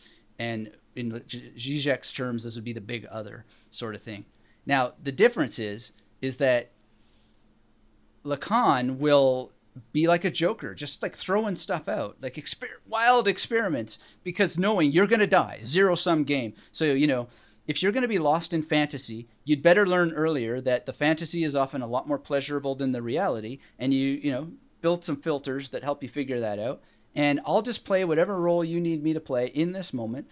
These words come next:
No truth, because what would truth mean? Truth is just the thing that's appearing in you now. You're always stuck in the now.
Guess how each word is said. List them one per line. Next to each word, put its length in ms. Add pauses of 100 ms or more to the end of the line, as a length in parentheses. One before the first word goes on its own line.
(140)
No 140
truth, 480 (200)
because 280
what 120
would 120
truth 240
mean? 180
Truth 260
is 120
just 160
the 60
thing 200
that's 160
appearing 380
in 100
you 100
now. 380 (300)
You're 160
always 280
stuck 300
in 100
the 80
now. 360